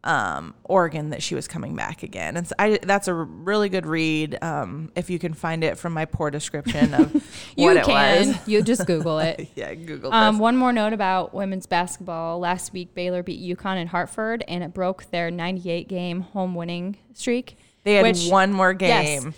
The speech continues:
Speaker 2: So it, their previous record was ninety-nine. So
Speaker 1: Yeah.
Speaker 2: they were one game short of their own previous record.
Speaker 1: And their previous record was, like, the record.
Speaker 2: Yes, right. So to give you context of when they last lost at home, it was two thousand thirteen <laughs> to Notre Dame.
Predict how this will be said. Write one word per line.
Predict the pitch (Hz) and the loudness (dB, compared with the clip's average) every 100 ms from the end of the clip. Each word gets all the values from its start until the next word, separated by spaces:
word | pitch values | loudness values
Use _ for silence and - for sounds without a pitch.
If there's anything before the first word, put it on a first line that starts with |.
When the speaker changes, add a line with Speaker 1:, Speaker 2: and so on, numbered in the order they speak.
| _ | _
Speaker 2:
So | - 226 214 | 2 6 6
it, | - 226 - | 4 2 0
their | 202 220 220 | -2 4 4
previous | 214 269 254 254 226 | 4 2 2 2 2
record | 202 202 196 185 | 0 2 0 0
was | 185 | 0
ninety-nine. | 180 170 165 156 143 139 160 | 0 -2 -2 -2 -2 -4 -4
So | - 175 | 2 4
Speaker 1:
Yeah. | 147 | 6
Speaker 2:
they | 175 | 4
were | 180 180 | 4 4
one | 185 190 196 | 4 2 2
game | 180 170 | 0 0
short | - 180 - | -2 -2 -2
of | 165 165 | -4 -4
their | 170 160 | -2 -2
own | 135 165 156 156 | -2 -4 -6 -8
previous | 156 139 139 - | -8 -8 -10 -10
record. | 147 - - | -12 -10 -2
Speaker 1:
And | 190 190 | 0 2
their | 190 | 2
previous | - 214 185 190 180 | 2 0 2 0 0
record | 165 160 151 | 0 0 -2
was, | 139 143 131 | 0 -2 -2
like, | 139 143 147 139 | -4 -6 -10 -2
the | 175 127 | 0 0
record. | 80 - - - - | -2 -8 -8 -8 0
Speaker 2:
Yes, | 185 - - - | 0 0 -6 -4
right. | 202 160 - - _ _ _ | 0 0 -2 -12 _ _ _
So | 247 233 | 4 4
to | 226 | 6
give | 247 | 4
you | 262 | 2
context | - 226 233 226 226 185 | 2 2 2 2 0 -6
of | 190 | -2
when | 196 | -2
they | 196 | 0
last | 180 175 185 180 | -2 -2 -2 0
lost | 170 - | 0 -2
at | - | -6
home, | 175 214 220 - | 0 2 2 0
it | |
was | 170 160 165 | -2 -2 -4
two | - 185 | -6 -6
thousand | 170 165 165 | -4 -6 -8
thirteen | 165 - - 220 247 | -8 -8 -2 2 4
<laughs> | |
to | 226 277 | 4 2
Notre | 220 214 196 | 2 -2 -2
Dame. | 165 175 180 180 | -2 0 0 -2